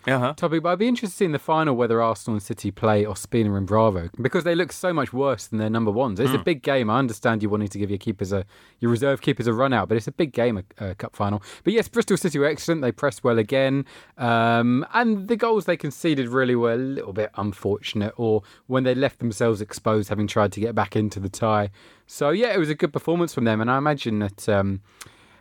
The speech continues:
Speaker 2: uh, Lee Johnson will be saying to his players, "If you can play like that against City,
Speaker 1: Mm.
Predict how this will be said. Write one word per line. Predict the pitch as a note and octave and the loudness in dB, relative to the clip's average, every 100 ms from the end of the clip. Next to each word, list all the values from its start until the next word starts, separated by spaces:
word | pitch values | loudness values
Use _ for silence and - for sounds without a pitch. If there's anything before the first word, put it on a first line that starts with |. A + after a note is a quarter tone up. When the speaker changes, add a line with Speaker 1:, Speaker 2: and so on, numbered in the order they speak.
| _ | _
Speaker 2:
uh, | A#2 G2 G2+ | -4 0 2
Lee | A2+ A#2 | 4 2
Johnson | A2+ C3+ C3+ A2+ | 2 0 0 -2
will | G2+ | -2
be | G2+ | -2
saying | A#2 A2 | 0 -2
to | G2+ | -2
his | G2+ | -6
players, | - B2 A2 G2+ - | -2 0 2 -2 -6
"If | - | -6
you | C#3+ | -4
can | - G2 | -4 -6
play | F#2+ A2 | -2 0
like | G2+ G2 | 2 0
that | A2+ G2+ | -2 -2
against | G2+ G2 - | -4 -6 -6
City, | A#2+ - - F2+ F#2 | -6 -6 -8 -10 -8
Speaker 1:
Mm. | G#2+ A#2+ | -4 -2